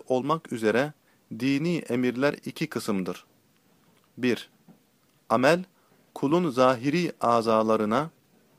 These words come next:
İki, akitler, kulun batını, yani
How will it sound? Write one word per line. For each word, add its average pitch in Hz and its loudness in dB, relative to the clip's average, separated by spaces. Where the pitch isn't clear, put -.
İki, 165 -2
akitler, 135 -2
kulun 143 0
batını, 120 2
yani 117 2